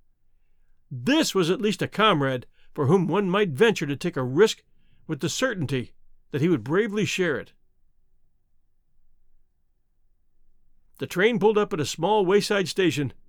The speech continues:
and we all descended. Outside, beyond the low white fence,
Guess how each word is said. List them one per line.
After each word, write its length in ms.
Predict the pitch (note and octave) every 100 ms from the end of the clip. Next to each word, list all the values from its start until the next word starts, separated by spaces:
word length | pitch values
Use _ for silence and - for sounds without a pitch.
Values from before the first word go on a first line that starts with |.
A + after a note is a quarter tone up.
| - C#3
and 100 | B2+
we 120 | D3+
all 240 | D#3+ G3+
descended. 580 | F#3 F#3 E3+ C#3 F#2 - _ _ _ _ _ _ _ _ _ _ -
Outside, 640 | C3 - G3+ G#3 D#3+ A2 - _ _ _ _ -
beyond 300 | B2 D3 F3
the 60 |
low 280 | D3 D3 G3
white 360 | G#3 D3+ G#3 -
fence, 320 | F#3+ C#3+